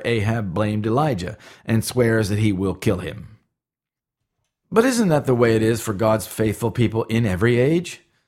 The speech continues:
They seem to often get blamed for national calamities because they do not go along with the wickedness.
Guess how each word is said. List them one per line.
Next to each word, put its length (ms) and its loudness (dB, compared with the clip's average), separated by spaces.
They 120 -6
seem 340 -2
to 160 2
often 300 0
get 220 -2
blamed 440 0
for 120 0
national 460 -2
calamities 600 -2
because 320 -4
they 100 0
do 140 0
not 240 -2
go 140 2
along 340 2
with 120 -4
the 80 0
wickedness. 580 -4